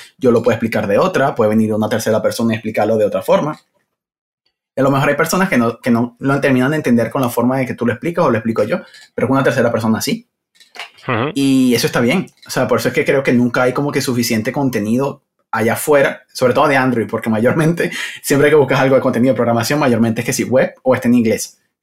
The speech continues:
Speaker 2: <laughs>
Speaker 1: En español,
Speaker 2: Es verdad.
Speaker 1: <laughs> está complicado. Y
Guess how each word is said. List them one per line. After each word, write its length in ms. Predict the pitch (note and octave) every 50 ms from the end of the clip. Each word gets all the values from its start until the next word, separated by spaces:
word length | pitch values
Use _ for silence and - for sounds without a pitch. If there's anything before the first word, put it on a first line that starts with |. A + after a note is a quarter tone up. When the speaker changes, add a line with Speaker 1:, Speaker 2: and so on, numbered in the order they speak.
| _ _ _ _ _ _ _ _
Speaker 2:
<laughs> 140 | - - -
Speaker 1:
En 320 | C3+ A#2+ G#2+ A2+ B2 C3
español, 460 | C3 - - B2+ A#2+ C3+ - - -
Speaker 2:
Es 80 | A#3+ A3+ -
verdad. 140 | F#3 - -
Speaker 1:
<laughs> 80 | -
está 140 | - - -
complicado. 480 | C#3+ D3+ D3 C3+ B2 A#2 A#2+ A#2+ A2+ A#2 - - - - - - - - - - _ _ _ _ _ _ _ _ _ -
Y 1300 | E3 E3+ D#3+ D#3 D3+ D3+ D3+ D3 D3 C#3+ C#3 C3+ C3+ C3 B2+ B2 A#2+ A#2 A2+ A2 G#2+ G2+ F#2 - -